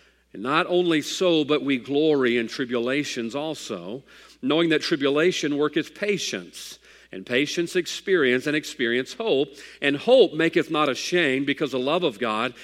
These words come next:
is shed abroad in our hearts by the Holy Ghost, which is given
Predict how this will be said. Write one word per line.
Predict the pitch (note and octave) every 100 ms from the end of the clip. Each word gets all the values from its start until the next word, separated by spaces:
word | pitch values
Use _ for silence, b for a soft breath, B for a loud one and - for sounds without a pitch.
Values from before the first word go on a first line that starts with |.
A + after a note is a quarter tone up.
| B -
is | A#2
shed | - E3+ G3
abroad | C#3+ C3+ B2+ B2+
in | B2+
our | A#2 A2+
hearts | A2 F3 D3 A#2 A2+ - - B B -
by | A2+
the | A2+ G#2+
Holy | - D#3 D#3+
Ghost, | C3 A#2+ A2 -
which | A#2+ A2+
is | G#2+
given | A2 B2+ G#2+ G2+